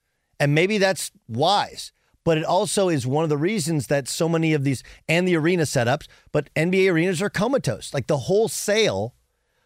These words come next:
for college basketball is, "Hey, we know they're not as good as the other ones, but they got fight songs, they got traditional uniforms, and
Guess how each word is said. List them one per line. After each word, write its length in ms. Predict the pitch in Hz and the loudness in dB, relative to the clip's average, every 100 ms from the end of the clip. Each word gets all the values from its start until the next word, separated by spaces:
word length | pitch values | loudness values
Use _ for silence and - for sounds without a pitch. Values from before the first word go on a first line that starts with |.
| - | -6
for 100 | 151 | -2
college 400 | 143 175 170 117 | 2 2 2 2
basketball 460 | 196 180 156 120 | 2 2 0 2
is, 220 | 123 120 - - - | 2 0 -8 -20 -2
"Hey, 120 | 170 | -2
we 220 | 175 240 | 0 0
know 220 | 247 190 151 | 2 2 2
they're 120 | 135 | 0
not 200 | 120 107 | 0 -2
as 160 | 90 | -4
good 400 | - 113 107 117 | -6 -2 0 0
as 100 | 104 | -2
the 120 | 98 98 | -2 -2
other 120 | 117 | -2
ones, 380 | 165 233 - _ _ _ _ _ | -2 -4 -10 _ _ _ _ _
but 240 | - 131 - | 0 0 0
they 80 | 131 | -2
got 160 | 120 - | -2 -2
fight 280 | 160 165 | 0 0
songs, 500 | - 160 156 151 - - _ - | 0 0 0 -4 -8 -16 _ -4
they 80 | 135 | -2
got 160 | 131 | 0
traditional 560 | - 135 139 - 143 123 | 0 -2 0 0 0 0
uniforms, 720 | 147 175 160 165 156 143 - _ _ | 0 -2 0 -2 -2 -4 -10 _ _
and 400 | 175 160 156 151 | -2 2 2 0